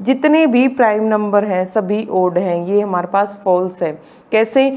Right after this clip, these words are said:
क्योंकि टू एक ऐसा प्राइम नंबर है जो इवन प्राइम नंबर है। टू के अलावा सभी प्राइम नंबर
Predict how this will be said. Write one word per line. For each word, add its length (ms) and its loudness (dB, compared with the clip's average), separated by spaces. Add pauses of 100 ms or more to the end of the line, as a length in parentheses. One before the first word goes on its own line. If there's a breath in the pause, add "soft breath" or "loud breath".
(180 loud breath)
क्योंकि 260 2
टू 300 2
एक 380 0
ऐसा 260 0
प्राइम 420 0
नंबर 320 0
है 140 -2
जो 340 0 (220 loud breath)
इवन 320 4
प्राइम 380 0
नंबर 340 -4
है। 180 -10 (320 loud breath)
टू 160 4
के 160 0 (120)
अलावा 340 2
सभी 560 2 (420 loud breath)
प्राइम 320 0
नंबर 480 2